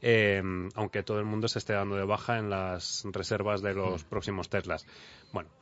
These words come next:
Speaker 2: Más,
Speaker 1: cada
Speaker 2: más allá de, de esta polémica de Trump, lo importante y lo interesante de este tipo de compañías,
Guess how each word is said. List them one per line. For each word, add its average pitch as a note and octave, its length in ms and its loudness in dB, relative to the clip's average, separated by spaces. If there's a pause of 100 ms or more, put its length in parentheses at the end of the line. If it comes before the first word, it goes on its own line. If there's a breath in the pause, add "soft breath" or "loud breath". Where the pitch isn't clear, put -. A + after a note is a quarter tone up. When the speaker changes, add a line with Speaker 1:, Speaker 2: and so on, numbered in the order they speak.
(160)
Speaker 2:
Más, G2 220 8
Speaker 1:
cada G2 140 2
Speaker 2:
más A2+ 220 6
allá A#2 260 6
de, F2+ 260 2
de E2+ 120 -4
esta - 180 0
polémica F#2+ 420 0
de G2+ 80 2
Trump, G#2 300 -2 (160)
lo F2+ 180 -2
importante E2 640 -6
y - 20 -2
lo F#2 80 -2
interesante F2+ 440 -4
de E2+ 40 -2
este E2 180 -6
tipo F2 220 -8
de E2+ 60 -4
compañías, F#2 600 -4